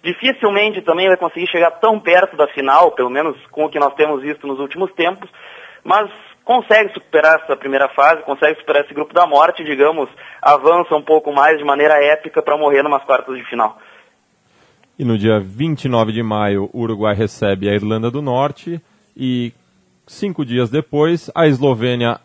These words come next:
Speaker 2: abre a sua turnê rioplatense, também enfrentando o Uruguai, só que do outro lado do Rio da Prata. A outra seleção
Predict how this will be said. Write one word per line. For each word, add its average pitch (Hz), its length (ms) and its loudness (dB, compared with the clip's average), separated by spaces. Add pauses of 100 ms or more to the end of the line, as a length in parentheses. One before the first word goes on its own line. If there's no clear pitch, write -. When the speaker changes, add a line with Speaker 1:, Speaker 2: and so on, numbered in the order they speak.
(140)
Speaker 2:
abre 160 300 4
a 107 80 0
sua 101 480 -4 (180)
turnê 110 480 2
rioplatense, 127 1080 0
também 131 400 -6
enfrentando 120 480 -8
o - 20 -6
Uruguai, 113 500 -2
só - 280 -10
que 139 100 -10
do 131 160 -4
outro 123 260 -6
lado 117 440 -4 (640)
do 147 160 -6
Rio 131 180 -2
da 127 140 0
Prata. 95 560 -12 (880)
A 175 140 4
outra 202 340 0
seleção 131 1040 -6